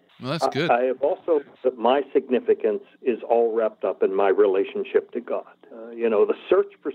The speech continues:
Speaker 2: significance is the most significant search in life. But if our significance is found in insignificant things, even our search is insignificant. So what I am, who I am,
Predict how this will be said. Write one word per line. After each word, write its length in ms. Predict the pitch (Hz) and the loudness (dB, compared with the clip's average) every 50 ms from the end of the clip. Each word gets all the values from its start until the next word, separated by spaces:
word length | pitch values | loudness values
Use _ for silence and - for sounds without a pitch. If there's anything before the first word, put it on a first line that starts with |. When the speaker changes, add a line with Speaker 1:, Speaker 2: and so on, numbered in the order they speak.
| - | -4
Speaker 2:
significance 720 | - 135 123 107 117 139 139 - - 131 - - 107 98 - _ _ _ _ _ | -4 -4 -4 0 0 0 0 0 -4 -6 -6 -8 -8 -8 -10 _ _ _ _ _
is 140 | 127 123 127 | -2 0 2
the 80 | 147 | 0
most 240 | 127 127 131 131 131 131 - - | 2 2 0 0 0 -4 -8 -8
significant 680 | 135 117 113 123 139 180 190 - 202 196 - 208 196 - - - | -8 -6 -4 -2 0 0 0 0 -4 -2 -2 -4 -4 -4 -2 0
search 220 | 147 139 135 135 - | 0 0 0 -2 -6
in 200 | 123 110 101 95 | -8 -4 0 0
life. 220 | 98 92 85 - - - - - _ _ _ | 0 0 0 -4 -12 -20 -20 -20 _ _ _
But 100 | - - | 0 0
if 120 | - - | 2 2
our 100 | 180 151 - - | 0 0 0 -4
significance 580 | - - - - 262 269 359 339 - 226 202 - | -12 -8 -4 -4 0 0 0 0 0 0 0 0
is 100 | - 160 156 - | -2 -4 -2 -2
found 220 | - 170 165 156 135 | 0 2 4 4 4
in 100 | 135 135 - - | 2 2 0 0
insignificant 960 | 202 285 339 330 - - 247 - - 214 - - 180 - - 135 127 127 - | 0 2 2 0 0 -4 -4 0 2 0 2 2 -4 -4 -4 -6 -8 -2 0
things, 340 | 208 214 185 165 170 165 - - _ _ - | 0 0 0 -2 -4 -6 -8 -12 _ _ -2
even 340 | 165 202 233 220 247 233 226 | -2 -2 0 0 0 0 0
our 140 | 226 214 - - - - | -2 -4 -6 -8 -4 0
search 220 | 254 285 294 - - | 0 0 0 0 -2
is 140 | - - - | -4 2 2
insignificant. 720 | - 220 - - 127 - 107 104 - - - - - - _ _ _ _ - - _ - | 2 2 2 0 -4 -2 -2 -2 -4 -4 -10 -16 -18 -20 _ _ _ _ -20 -20 _ 0
So 180 | - 185 170 - - | 0 2 2 -2 -8
what 400 | - 262 359 240 143 175 220 254 | -10 -6 -2 2 2 2 2 2
I 120 | 262 254 | 0 -2
am, 360 | 240 247 233 190 139 113 113 | 0 2 2 2 2 -2 -4
who 220 | - 123 202 254 247 | 0 0 4 4 4
I 140 | 233 220 165 | 4 4 2
am, 360 | 123 98 87 87 92 98 - | 2 0 -2 -6 -10 -12 -12